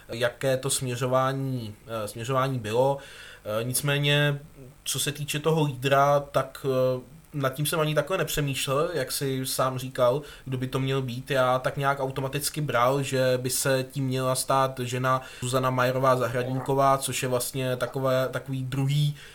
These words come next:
druhý nejvyšší člověk, pokud vím, tak ona je snad i místopředsedkyně Trikolory, a tak nějak mi přišlo logi-, logické, že by se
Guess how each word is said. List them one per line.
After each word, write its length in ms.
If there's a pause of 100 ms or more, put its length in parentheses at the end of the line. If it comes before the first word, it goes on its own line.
(120)
druhý 300
nejvyšší 460
člověk, 340
pokud 180
vím, 340
tak 160
ona 140
je 60
snad 220
i 20
místopředsedkyně 800
Trikolory, 640 (300)
a 200
tak 160
nějak 280
mi 260
přišlo 280
logi-, 320
logické, 480
že 100
by 80
se 440